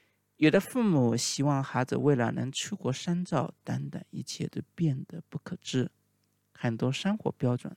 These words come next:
都在开始降低。伴随这一切而来的是各种忧虑。在教会中又何尝不是如此？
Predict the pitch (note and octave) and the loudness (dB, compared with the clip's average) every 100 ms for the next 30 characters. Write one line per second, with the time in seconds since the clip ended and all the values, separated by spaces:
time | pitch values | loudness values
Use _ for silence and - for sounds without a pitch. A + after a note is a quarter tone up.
0 | _ - - E3 - D3 C#3+ - - B2+ | _ -10 -6 -6 -6 -6 -6 -10 -6 -4
1 | D3 - C#3+ - _ _ _ _ _ _ | -4 -4 -6 -6 _ _ _ _ _ _
2 | _ _ _ _ _ _ _ - C3 B2+ | _ _ _ _ _ _ _ 2 4 4
3 | - G#2+ G#2+ - B2 A2+ - - A#2 - | 2 2 2 0 0 0 0 0 0 0
4 | - - A#2+ - C3+ - - - - C#3+ | 0 0 2 -2 -4 -4 -6 -8 -6 -6
5 | - F3+ - D3 C#3 C#3 D#3+ - _ _ | -6 -12 -6 -2 -2 -2 -4 -4 _ _
6 | _ _ _ _ _ _ _ _ _ _ | _ _ _ _ _ _ _ _ _ _
7 | _ _ _ _ _ _ _ C#3 B2+ C#3 | _ _ _ _ _ _ _ 4 6 6
8 | C3 C#3+ D#3+ D#3+ - C#3 C3+ C3 - - | 4 4 4 2 0 0 0 0 -4 -2
9 | C3+ C3+ D#3 F#3 E3 B2+ F#3 - - - | -2 -2 -2 0 0 2 0 -2 -6 -8